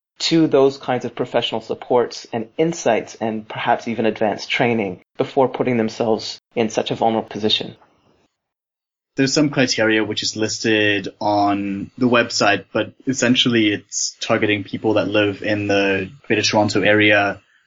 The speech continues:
Speaker 2: who are under the age of thirty and specifically not employed on a full-time or permanent basis with a media organization.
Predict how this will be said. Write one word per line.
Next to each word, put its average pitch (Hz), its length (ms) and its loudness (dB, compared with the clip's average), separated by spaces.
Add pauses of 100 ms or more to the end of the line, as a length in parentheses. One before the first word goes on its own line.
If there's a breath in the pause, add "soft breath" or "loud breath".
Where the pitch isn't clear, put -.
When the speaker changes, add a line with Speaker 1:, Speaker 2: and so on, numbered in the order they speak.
(140)
Speaker 2:
who 117 180 0
are 107 40 4
under 104 220 2
the 101 160 0
age 104 180 2
of 95 80 -6
thirty 101 680 -4 (540)
and 110 160 0
specifically 110 640 -2
not 101 400 2
employed 104 400 0
on 98 80 0
a 98 40 -4
full-time 101 520 0
or 98 80 -4
permanent 95 400 -4
basis 98 520 -4
with 98 280 -2
a 107 60 -8
media 107 260 2
organization. 95 840 0